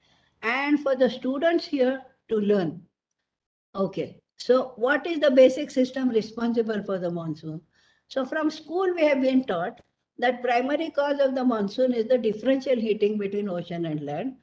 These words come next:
And monsoon is a gigantic land sea breeze. So land gets heated and there is ascent here,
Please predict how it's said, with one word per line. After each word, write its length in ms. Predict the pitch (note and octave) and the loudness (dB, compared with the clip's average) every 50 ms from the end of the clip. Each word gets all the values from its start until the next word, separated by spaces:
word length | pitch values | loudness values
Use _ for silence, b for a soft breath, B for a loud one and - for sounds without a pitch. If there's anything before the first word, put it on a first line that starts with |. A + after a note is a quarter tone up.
| _ _ _ _ _ _ _ _ _ - | _ _ _ _ _ _ _ _ _ -10
And 200 | - A3+ A3+ A3 | -6 -2 -2 0
monsoon 440 | A3+ A3+ A3 A3+ A3+ A3+ C#4 D#4 D4 | 0 -2 -2 -2 -2 -2 0 0 0
is 120 | C#4+ C#4 C4 | 0 2 2
a 100 | B3 A3 | 2 2
gigantic 720 | G3 G#3 F#3+ F#3+ F3+ F#3+ A3+ B3 C4+ C#4 C4+ D#4 C#4 C4 | 2 2 0 0 0 0 -2 -2 -2 -4 -6 -6 -6 -2
land 320 | A#3 G#3+ G3+ G#3 G3+ G3+ | 0 0 2 2 0 -2
sea 200 | - - F#3+ F3+ | -4 -4 -4 -4
breeze. 320 | D#3 D#3 D#3+ F3 F3+ C4+ - - _ _ _ _ _ _ _ _ _ _ _ _ _ _ _ - | -4 -4 -4 -2 -2 -4 -6 -8 _ _ _ _ _ _ _ _ _ _ _ _ _ _ _ -10
So 220 | - B3+ A#3+ A3+ A3+ - - - | -6 0 0 0 0 -2 -12 -4
land 300 | G#3 A3 A#3 B3+ C4 C4 | 0 2 2 2 2 2
gets 180 | C4+ C4 C4 - | 0 0 0 0
heated 360 | - B3+ B3 - C4+ D4+ D#4+ E4+ D#4 - - - | -2 -2 2 2 2 2 2 -2 -8 -12 -14 -8
and 180 | G#3 A3 A3 G#3 | -6 -6 -4 -2
there 160 | A3 A3 G#3+ | 0 0 0
is 100 | A3 A3 | 0 0
ascent 420 | A3 F3 F3 - - A3 A3+ A#3 A3+ | -2 -2 -4 -4 -4 -4 -4 -2 -2
here, 300 | A#3 B3 B3+ - - | -2 -2 -2 -2 -2